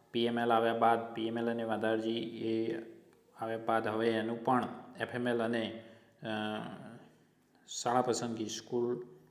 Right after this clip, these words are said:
ચોઇસ ફિલિંગ ક્યારે આવી શકે એને લઈને આજની અપડેટ, અ,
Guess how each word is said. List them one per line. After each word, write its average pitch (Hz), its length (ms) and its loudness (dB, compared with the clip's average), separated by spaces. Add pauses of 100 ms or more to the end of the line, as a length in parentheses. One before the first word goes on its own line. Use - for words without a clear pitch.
(360)
ચોઇસ 117 300 2
ફિલિંગ 113 260 0
ક્યારે 113 200 2
આવી 113 160 4
શકે 113 240 0
એને 113 360 -2
લઈને 113 220 -2
આજની 110 280 -2
અપડેટ, 110 680 -2 (580)
અ, - 40 -12